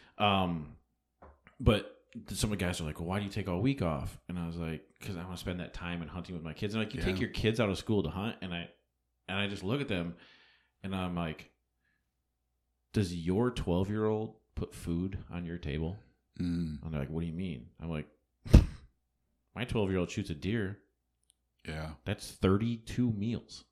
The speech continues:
Speaker 2: Right.
Speaker 1: That my twelve-year-old put, I mean, I, I know, like, back in, like, farming days or turn of the century days, that was not
Speaker 2: Sure.
Speaker 1: uncommon.
Speaker 2: No.
Speaker 1: And I wish more kids were putting food on the table.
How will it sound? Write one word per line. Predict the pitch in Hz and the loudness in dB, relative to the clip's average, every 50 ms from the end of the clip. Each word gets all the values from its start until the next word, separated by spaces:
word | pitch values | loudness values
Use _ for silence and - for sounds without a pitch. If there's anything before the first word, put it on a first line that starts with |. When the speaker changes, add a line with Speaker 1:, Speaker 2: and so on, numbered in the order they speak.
| _ _ _ _ _ - - | _ _ _ _ _ -14 -10
Speaker 2:
Right. | 76 78 76 76 - - _ _ _ _ _ _ _ _ _ _ _ _ _ _ _ _ - | -8 -8 -8 -8 -10 -12 _ _ _ _ _ _ _ _ _ _ _ _ _ _ _ _ -2
Speaker 1:
That | 92 85 | -2 -2
my | 85 85 85 - | -2 -4 -6 -6
twelve-year-old | - - - 110 107 117 113 95 82 73 71 71 69 - | -6 -4 0 2 2 2 2 0 0 -2 -2 -4 -6 -6
put, | - - - | -6 -6 -2
I | - 117 | 0 0
mean, | 120 117 117 | 2 2 2
I, | 113 117 123 120 - - - _ _ - 98 | 2 2 2 0 -2 -6 -12 _ _ -4 0
I | 104 | 2
know, | 110 110 101 | 4 4 4
like, | 101 98 90 - | 4 4 2 2
back | - 90 87 - | 2 0 0 0
in, | 92 87 | -2 -4
like, | 85 80 76 - | -4 -6 -6 -8
farming | - - 90 92 98 92 85 78 | -8 -6 -6 -4 -4 -4 -4 -4
days | 76 73 69 76 92 90 | -4 -2 -2 -2 -2 -2
or | 82 78 82 78 - _ _ - | -2 -2 -4 -4 -6 _ _ -8
turn | - - 98 92 | -4 -2 0 0
of | 78 76 | 0 0
the | 76 | 0
century | - 101 104 107 87 | 0 -2 0 0 0
days, | 76 78 78 - | 0 0 0 0
that | 92 85 78 | 0 2 2
was | 85 - 107 | 2 4 4
not | 101 90 85 | 6 6 4
Speaker 2:
Sure. | 87 90 | 4 2
Speaker 1:
uncommon. | 85 - 113 131 143 113 76 78 - - - - - 82 | 0 0 2 2 2 0 -2 -4 -6 -10 -12 -10 -8 -6
Speaker 2:
No. | 80 78 85 98 107 107 _ _ _ _ _ _ _ _ _ _ _ _ _ _ _ _ _ _ _ _ _ _ _ _ _ _ - | -4 -4 -2 -4 -4 -6 _ _ _ _ _ _ _ _ _ _ _ _ _ _ _ _ _ _ _ _ _ _ _ _ _ _ -4
Speaker 1:
And | 90 85 | -2 0
I | 101 139 | 2 4
wish | 160 156 151 - - | 6 6 4 4 4
more | 120 101 104 120 117 | 2 2 2 2 2
kids | - - - 73 - - - | 0 -2 -6 -6 -4 -4 -4
were | 78 | -4
putting | - - - - - - | -2 0 -2 -2 -2 -6
food | - 78 67 - | -8 -6 -6 -6
on | - - - | -8 -10 -12
the | - | -14
table. | - - - 50 50 - - - | -14 -12 -10 -10 -10 -10 -12 -16